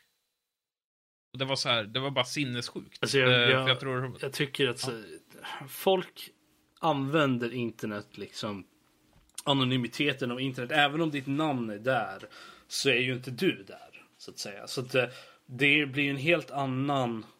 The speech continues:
Speaker 2: dynamik än när man, eh, sitter face to face. Så att, jag menar, saker som du aldrig skulle säga till någon när du pratar med dem direkt är ju sånt som man kan kläcka ur sig på internet, även om de vet vem du är.
Speaker 1: Mm.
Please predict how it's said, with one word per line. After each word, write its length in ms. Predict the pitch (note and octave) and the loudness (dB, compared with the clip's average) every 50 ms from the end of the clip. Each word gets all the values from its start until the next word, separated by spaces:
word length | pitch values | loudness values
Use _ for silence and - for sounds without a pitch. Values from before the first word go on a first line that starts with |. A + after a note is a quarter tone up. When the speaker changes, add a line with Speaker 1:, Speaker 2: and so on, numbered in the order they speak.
| _ _ _ _ - | _ _ _ _ -10
Speaker 2:
dynamik 800 | B2 B2+ C3+ C3+ C3+ C3+ C#3 D#3+ F#3+ G#3 E3 B2+ A#2 B2+ - - | -2 0 2 2 2 0 0 2 2 2 2 2 0 -4 -8 -12
än 360 | B2+ A#2+ A#2+ B2 B2 A#2+ A#2+ | -10 -8 -8 -6 -6 -4 -4
när 220 | A#2+ A#2 A2 G#2+ | -4 -4 -4 -6
man, 420 | G#2+ G#2+ A2 A2 A2 A2 A2 G#2+ - _ _ _ _ - - - _ _ _ _ _ _ _ _ _ - | -6 -6 -4 -4 -4 -4 -6 -8 -10 _ _ _ _ -20 -20 -20 _ _ _ _ _ _ _ _ _ -14
eh, 140 | A#2 A2 A2+ | -12 -10 -8
sitter 520 | - - - A#2 - - - - G#2+ G2+ | -8 -6 -6 -8 -8 -10 -10 -8 -8 -8
face 320 | - - A#2 A2 A2 - - | -6 -6 -6 -4 -6 -6 -8
to 80 | C3+ | -8
face. 600 | B2+ - D#3 - - - - - - - - - - _ _ _ _ _ _ _ _ _ _ _ _ _ _ | -2 0 0 0 0 -4 -6 -6 -4 -4 -4 -6 -10 _ _ _ _ _ _ _ _ _ _ _ _ _ _
Så 160 | - - - C3 | -6 -2 -2 -2
att, 120 | C3 - - - | -2 -4 -14 -14
jag 160 | - D3 D#3+ D#3+ | -6 -2 0 2
menar, 120 | D#3+ D3+ | 2 2
saker 320 | - - G3 F3+ - F3+ | 4 4 2 2 2 0
som 160 | E3 - E3+ D#3 | -2 0 0 0
du 100 | E3 - | 0 2
aldrig 300 | E3 D3+ C#3+ E3 F#3 - | 0 0 2 2 0 0
skulle 200 | - E3+ D3+ C3+ | 0 -2 -2 0
säga 360 | - - E3 C#3 C#3+ E3+ E3+ | 0 2 2 4 4 2 2
till 140 | E3+ D3 C#3 | 2 -2 -2
någon 460 | C#3 C#3+ C3 B2 A#2+ B2 B2+ A#2+ A#2+ | -2 0 0 0 0 -2 -2 -4 -2
när 100 | A#2+ A#2 | -4 -4
du 80 | A#2 | -6
pratar 460 | A#2 - - E3+ C3 - - - F3 C#3+ | -6 -2 2 2 2 2 2 0 0 0
med 220 | A#2 A#2 A#2 A2+ | 0 -2 -4 -4
dem 180 | A2+ A#2 A#2 A2+ | -4 -6 -4 0
direkt 520 | C3+ D#3 D#3+ B2+ G#2 - - - _ - - - - - - | 0 2 2 0 -4 -6 -14 -18 _ -18 -18 -16 -16 -8 2
är 100 | B2+ C3 | 2 4
ju 120 | B2+ B2 | 4 4
sånt 260 | B2+ - C3 A2+ A2 | 0 -2 -2 -4 -4
som 100 | - A2 | -6 -8
man 100 | G#2+ A2 | -8 -8
kan 100 | - A2+ | -8 -8
kläcka 300 | - - B2+ A#2 - - | -6 -4 -4 -4 0 2
ur 120 | B2+ B2+ A#2+ | 2 2 2
sig 160 | - - G#2 | 0 -4 -2
på 100 | - B2+ | 0 0
internet, 440 | C3+ B2 A#2+ - A#2 G2+ G2 G2 - | 0 0 0 -2 -6 -8 -8 -6 -4
även 280 | A2+ G#2 G2+ A#2 A#2+ | -4 -4 -4 -4 -4
om 200 | A#2+ A#2 G#2 G2+ | -4 -4 -6 -6
de 280 | A2 G#2 G2+ G2+ G#2 - _ | -8 -10 -10 -12 -14 -16 _
vet 420 | - A#2+ A#2+ A#2+ A#2+ A2 G#2+ - B2 | -8 -6 -4 -2 -2 -4 -4 -6 -6
vem 220 | A2+ G#2+ G#2+ G#2+ | -6 -4 -4 0
du 120 | A2+ C3 B2+ | 0 0 0
är. 200 | A2 F2+ F2+ C3 - _ _ _ - - - - - - - - _ - | 0 -4 -8 -16 -20 _ _ _ -20 -20 -20 -20 -20 -20 -20 -20 _ -8
Speaker 1:
Mm. 220 | C#3+ C#3+ C#3 C#3 | -6 -6 -6 -8